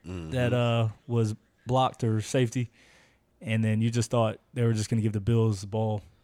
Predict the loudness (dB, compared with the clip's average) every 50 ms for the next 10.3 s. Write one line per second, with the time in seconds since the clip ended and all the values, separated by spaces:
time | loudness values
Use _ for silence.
0 | _ _ -2 0 0 0 2 0 0 -2 -2 -4 -6 -6 -2 0 0 0 -2 -2
1 | 0 0 2 2 2 0 0 0 0 -2 -2 0 0 0 0 0 -2 -2 -2 -2
2 | -2 -2 -2 -4 -2 -2 -2 -2 -2 -2 -4 -4 -2 -2 0 0 -2 -2 -6 -14
3 | -20 -14 -10 -6 -6 -4 0 2 4 4 4 4 2 2 2 2 2 0 -4 _
4 | _ _ _ _ -14 -8 0 4 6 6 6 6 4 2 2 2 2 2 2 2
5 | 2 2 0 0 -2 -4 -2 2 2 4 4 2 0 -4 -6 -6 -4 -4 -6 -8
6 | -10 _ _ _ _ _ _ _ _ _ _ _ _ _ _ _ _ -4 -4 -4
7 | -2 -2 -4 0 4 6 6 6 4 2 2 2 2 2 0 0 0 2 2 2
8 | 2 2 2 2 0 -2 -2 -4 -2 -2 -2 -2 -2 -4 -6 -4 -2 2 2 4
9 | 4 4 2 0 0 0 2 4 4 4 2 0 0 0 2 2 4 4 4 4
10 | 2 2 0 -4 -8